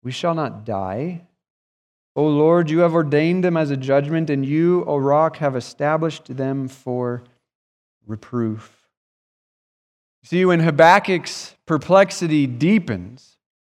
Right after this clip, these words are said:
when he's even more confused about what God is doing, he turns himself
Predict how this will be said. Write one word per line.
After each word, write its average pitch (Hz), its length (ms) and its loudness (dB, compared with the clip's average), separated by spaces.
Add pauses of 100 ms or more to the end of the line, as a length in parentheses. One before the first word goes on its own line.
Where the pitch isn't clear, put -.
(420)
when 160 80 2
he's 180 160 4
even 202 240 4
more 214 360 6
confused 180 800 0
about 160 260 6
what 156 180 2
God 185 300 8
is 151 220 -2
doing, 147 720 -2 (800)
he 147 120 -4
turns 208 500 -2
himself 156 840 0